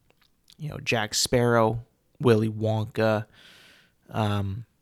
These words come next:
he does them very, very well. You know, very, I guess, um, what was his name, uh, in, um, wasn't he in Sleepy Hollow? He might have been in that, or Sweeney Todd, I think that was another film that he did.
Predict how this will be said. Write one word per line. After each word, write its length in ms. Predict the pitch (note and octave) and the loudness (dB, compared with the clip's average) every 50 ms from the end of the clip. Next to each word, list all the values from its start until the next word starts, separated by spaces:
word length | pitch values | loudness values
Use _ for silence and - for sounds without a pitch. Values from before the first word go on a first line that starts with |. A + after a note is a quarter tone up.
| _ _ _ _ _ _ _ _ _ _ _ _ _ _ _ _ _ _ _ - - | _ _ _ _ _ _ _ _ _ _ _ _ _ _ _ _ _ _ _ -12 -2
he 80 | C#3 | 4
does 160 | C3+ C3+ A#2 | 4 6 6
them 100 | A#2+ A#2 | 6 4
very, 220 | A2+ B2 A#2 A2+ A#2 | 2 2 2 2 0
very 220 | G#2 G#2+ F#2 F2+ | 0 -2 -4 -6
well. 460 | F#2 F2+ F#2+ A2+ A2 G#2 - B1 - - _ _ _ _ _ _ _ _ | -8 -6 -4 -2 -2 -2 -2 -4 -10 -16 _ _ _ _ _ _ _ _
You 100 | - G2 | -10 -8
know, 160 | G2+ G2+ G2 | -8 -8 -8
very, 640 | G#2 G#2 A#2 B2 C3 B2+ B2 A#2+ A2+ A2 G#2+ - - _ | -4 -2 0 2 4 2 2 0 -2 -4 -6 -8 -8 _
I 120 | A2 B2 | -6 -4
guess, 340 | B2 A2+ C3 B2+ A#2+ - - | 0 2 2 2 2 2 0
um, 460 | B2+ A#2+ A2+ G#2+ G#2+ G2+ G2+ G2 - | 0 -2 -2 -4 -6 -8 -8 -8 -6
what 120 | G2+ A2+ A2+ | -4 -4 -4
was 140 | A#2 A#2 A#2+ | -2 -4 -4
his 260 | A2+ G#2+ - - - | -4 -4 -4 -6 -6
name, 340 | G#2 A2 A2 A2 A2 A2 G#2+ | -6 -6 -6 -6 -4 -4 -4
uh, 180 | G#2 G#2 G#2 A#2 - _ - - - - - - - - - - _ _ _ _ _ _ | -4 -6 -6 -8 -12 _ -20 -20 -20 -20 -20 -20 -20 -20 -20 -20 _ _ _ _ _ _
in, 300 | - B2 A#2+ A#2 A2 A2 | -6 -4 -2 -2 -2 -2
um, 600 | A2 A2 G#2+ G#2+ G#2 G#2 G2+ G2 F#2+ F#2+ F#2+ F#2 - - - _ _ _ _ _ _ _ _ _ _ - - | -2 -2 -2 -2 -2 -4 -4 -6 -8 -10 -12 -14 -16 -20 -20 _ _ _ _ _ _ _ _ _ _ -16 -6
wasn't 320 | - C3 C#3+ D3+ E3+ E3 D#3+ | -4 -4 -2 -2 -2 -2 -2
he 200 | E3 D#3 C#3 C#3+ | -2 -2 -2 -4
in 100 | C#3 C3+ | -4 -4
Sleepy 420 | - - - C#3+ C#3 - B2+ A#2 | -4 -4 -4 -4 -4 -4 -4 -4
Hollow? 480 | A2 A2+ A2 A2+ A#2 A#2 A#2 A#2+ B2 B2+ - _ | -2 -2 -2 -2 -2 -2 -2 -4 -6 -8 -12 _
He 120 | B2+ A2+ | -12 -10
might 160 | G#2+ G#2+ G#2 | -8 -8 -8
have 100 | G#2 G2 | -8 -8
been 140 | G2+ G2 G2 | -8 -8 -8
in 100 | F#2+ G2+ | -8 -8
that, 240 | G#2 G2+ G#2 F#2 - | -6 -6 -6 -6 -6
or 260 | G#2 G#2+ G#2+ F2+ F2 | -6 -6 -6 -6 -4
Sweeney 460 | - - - - C3 B2+ A#2+ A#2+ A#2 | -4 -4 -4 -2 -2 -2 -2 -2 -4
Todd, 380 | A2+ - - G#2+ G#2+ A2 A2 G#2+ | -6 -6 -6 -4 -4 -2 -2 -4
I 20 | |
think 200 | G#2 - A2 G#2+ | -6 -8 -10 -8
that 100 | G#2+ G#2 | -6 -6
was 140 | G#2 G#2 G2+ | -6 -4 -6
another 180 | G#2+ G#2 G2+ G2+ | -6 -6 -6 -8
film 240 | - - G#2 G2+ | -8 -8 -8 -8
that 80 | G#2 A2 | -8 -8
he 100 | A2 G#2+ | -10 -8
did. 260 | F#2+ G2+ G2 G2+ G2+ | -4 -4 -4 -4 -4